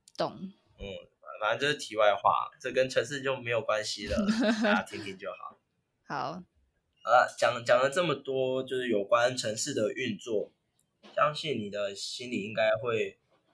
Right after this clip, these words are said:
Speaker 2: 如果今天问你说，哎，你对你用的A P P或你对什么平台、什么服务有什么想法，你可能心里都会有一个概念，有个底，
Speaker 1: 嗯哼。
Speaker 2: 大概知道它到底是怎么做的吧。
Speaker 1: 可以，可以。
Speaker 2: 那听到这边，如果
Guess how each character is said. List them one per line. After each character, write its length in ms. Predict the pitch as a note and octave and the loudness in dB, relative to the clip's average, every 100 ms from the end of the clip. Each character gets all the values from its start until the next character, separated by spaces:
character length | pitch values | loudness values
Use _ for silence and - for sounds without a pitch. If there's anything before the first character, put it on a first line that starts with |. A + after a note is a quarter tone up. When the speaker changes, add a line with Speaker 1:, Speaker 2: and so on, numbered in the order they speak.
| _ _ _ _ | _ _ _ _
Speaker 2:
如 100 | D3+ | 0
果 160 | D3+ B2+ | 6 6
今 120 | B2+ | 4
天 140 | B2 | -2
问 160 | C3+ A2+ | -2 -4
你 120 | F#2+ | -6
说， 260 | - A2 G#2 | -6 -4 -2
哎， 180 | B2 | -2
你 120 | A#2 G2 | -6 -6
对 480 | C#3 C3 A#2 - _ _ _ _ _ | 2 4 4 0 _ _ _ _ _
你 180 | G2 F#2+ | -20 -12
用 180 | B2 | -6
的 80 | A2+ | -4
A 180 | - A2+ | -4 -6
P 180 | C3 B2 | -12 -14
P 240 | B2 B2 | -12 -12
或 180 | B2+ A#2 | -10 -10
你 80 | G2+ | -8
对 200 | A#2+ A2+ | -8 -8
什 140 | - | -8
么 220 | F#2+ F#2 - | -14 -16 -18
平 180 | G2+ G#2 | -20 -14
台、 160 | F#2+ | -14
什 80 | - | -14
么 60 | _ | _
服 200 | - G2+ | -20 -18
务 100 | B2 | -12
有 120 | G#2+ | -12
什 80 | - | -14
么 60 | F#2+ | -18
想 160 | - - | -20 -20
法， 160 | - - _ _ | -18 -18 _ _
你 100 | - | -12
可 160 | D3+ C3+ | -4 -4
能 80 | A2 | -2
心 240 | - D3+ | -6 -8
里 120 | A2+ | -8
都 140 | - A#2 | -6 -6
会 200 | C3+ A#2 | -4 -6
有 160 | G2+ | -6
一 40 | G#2 | -8
个 280 | A2+ G#2+ G2+ | -6 -4 -4
概 200 | - A2 G#2+ | -6 -8 -8
念， 200 | G#2 E2+ | -12 -14
有 80 | F2+ | -20
个 140 | G2 | -20
底， 280 | _ - _ _ - | _ -20 _ _ -4
Speaker 1:
嗯 100 | G#3 | 2
哼。 40 | |
Speaker 2:
大 120 | D3 | 4
概 180 | - C#3 | 4 4
知 180 | G#3+ - | 4 6
道 240 | A#2 - - - _ - | 6 6 0 -20 _ -10
它 100 | A#2 | 0
到 140 | B2 | 2
底 80 | G#2+ | 2
是 100 | - - - - - | -2 -20 -18 -18 -16
怎 100 | F2+ | -16
么 140 | F2 | -16
做 260 | - G#2 D#2+ | -10 -10 -10
的 100 | - | -12
吧。 200 | - _ _ _ _ _ _ _ - | -16 _ _ _ _ _ _ _ -14
Speaker 1:
可 220 | A3 G3 | -6 -2
以， 140 | F#3 D#3+ | -2 -4
可 160 | E3+ | -2
以。 20 | |
Speaker 2:
那 180 | D#3 E3 | 2 2
听 200 | D#3+ D#3 | 2 2
到 100 | D#3 | 2
这 100 | D3+ | 2
边， 300 | C#3 C#3 C#3 - | 2 0 -2 -6
如 140 | B2+ | 0
果 400 | C3 A2 G2 | 4 6 6